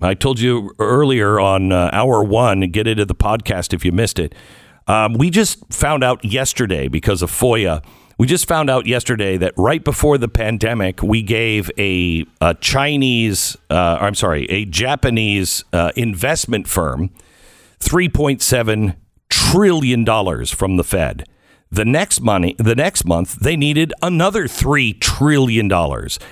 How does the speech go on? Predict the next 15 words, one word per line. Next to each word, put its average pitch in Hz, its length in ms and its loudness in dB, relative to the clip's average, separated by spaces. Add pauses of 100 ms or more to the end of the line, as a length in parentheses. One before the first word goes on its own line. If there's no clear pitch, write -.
(140)
And 135 200 -2
then 160 560 2 (600)
we 180 200 4
gave 151 420 -2
a 156 120 0
French - 580 0
bank 110 500 -2
at 196 220 -6
the 147 80 0
same 196 480 2
time 185 600 2 (240)
almost 226 360 4
four 277 340 2
trillion 123 540 0
dollars. 67 580 -2